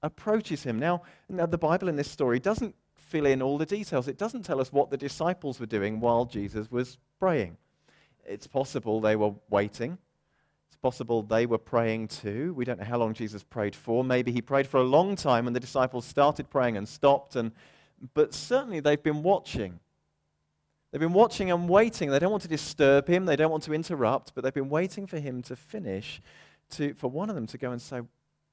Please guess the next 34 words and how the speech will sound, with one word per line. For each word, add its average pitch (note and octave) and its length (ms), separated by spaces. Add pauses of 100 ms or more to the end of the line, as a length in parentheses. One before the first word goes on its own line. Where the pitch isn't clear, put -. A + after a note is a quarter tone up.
(140)
"Would C#3+ 140
you D3+ 60
teach - 380
us - 240
how A2 80
to - 140
pray?" D#3+ 340 (1500)
It's - 180
quite C4+ 200
interesting F3 420
as C3+ 120
well, F3 200
the, B2+ 160 (280)
the D3 100
way E3+ 160
it's, B2 100
the D3 140
question's D#3 480
framed. C3 500
It C#3+ 140
says, D#3 180
"Lord, F#3+ 220
teach G3 240
us F#3 100
to G3 80
pray D3+ 260
just F3+ 300
as F3+ 160
John," E3 640 (200)
this C3 140
is B2+ 80
John C#3 220
the A#2+ 60
Baptist, - 680